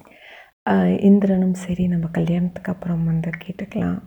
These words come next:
ஒரு சுவாரஸ்யமா இருக்கும்" அப்படின்னு சொல்லிட்டு அவங்க கிட்ட பெருசா எதுவும் பேசிக்கல ரெண்டு பேரும். கல்யாணமும் முடிஞ்சு போயிடுது.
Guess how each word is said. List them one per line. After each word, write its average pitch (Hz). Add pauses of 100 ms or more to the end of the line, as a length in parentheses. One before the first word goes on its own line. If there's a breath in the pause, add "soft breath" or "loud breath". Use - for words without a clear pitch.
(140)
ஒரு 185 (120)
சுவாரஸ்யமா 165
இருக்கும்" 175
அப்படின்னு 175
சொல்லிட்டு 180 (1000 soft breath)
அவங்க 185
கிட்ட 180
பெருசா 170
எதுவும் 175
பேசிக்கல -
ரெண்டு 175
பேரும். - (920 loud breath)
கல்யாணமும் 185
முடிஞ்சு 165
போயிடுது. 175